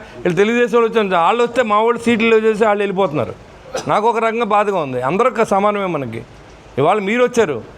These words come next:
మీరు కూడా మాతోనే ఉంటారు. కానీ ఒకటి ఏంటంటే, ఎవరైతే ముందు నుంచి మాతో పాటు ట్రావెల్ చేశారో, కష్టాల్లో ఉన్నారో,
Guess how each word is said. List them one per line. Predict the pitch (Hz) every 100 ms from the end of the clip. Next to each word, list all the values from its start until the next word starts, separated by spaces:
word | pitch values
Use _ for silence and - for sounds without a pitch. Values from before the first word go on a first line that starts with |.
| - -
మీరు | 156 208
కూడా | 233 247
మాతోనే | 214 190 208 180
ఉంటారు. | 143 117 98 - -
కానీ | 156 226
ఒకటి | 220 190 202
ఏంటంటే, | 214 185 180 202 226 - - 113
ఎవరైతే | 143 220 240
ముందు | 240 220 220
నుంచి | 226 214 220 214 208
మాతో | 143 143 160 208
పాటు | 190 190 175
ట్రావెల్ | 151 147 175 175
చేశారో, | 175 175 175 - -
కష్టాల్లో | 143 - 185 190
ఉన్నారో, | 185 185 196